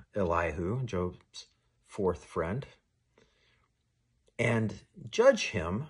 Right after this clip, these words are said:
for his lack of self-control, for his self-righteousness, for his choices to condemn poor Job.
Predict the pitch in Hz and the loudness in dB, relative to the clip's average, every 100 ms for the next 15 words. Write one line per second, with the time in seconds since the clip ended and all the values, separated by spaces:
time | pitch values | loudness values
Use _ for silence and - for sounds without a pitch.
0 | - - 127 131 135 131 - _ _ _ | -8 0 2 4 0 0 -8 _ _ _
1 | _ _ _ _ _ _ - 131 185 127 | _ _ _ _ _ _ 2 2 2 -6
2 | - 143 135 - 120 - 131 - - 113 | 2 4 4 0 -6 -2 -4 -4 -4 0
3 | 117 113 - - - - 95 101 - 101 | 0 0 -4 -14 -10 -2 -2 -2 -2 0
4 | 143 - 101 - 95 98 - - 107 110 | 0 -4 -12 -10 -12 -12 -12 -6 -2 -2
5 | 107 - _ _ _ _ _ _ _ _ | -4 -8 _ _ _ _ _ _ _ _
6 | _ - - 208 240 104 98 120 - - | _ -14 4 4 4 0 -2 -2 -6 -4
7 | 131 123 120 - 135 113 139 160 120 160 | -2 0 -2 -2 0 2 4 4 4 0
8 | - - _ _ _ - - 117 117 151 | -6 -14 _ _ _ -14 -4 2 2 0
9 | 143 131 208 170 104 | -4 -2 0 2 0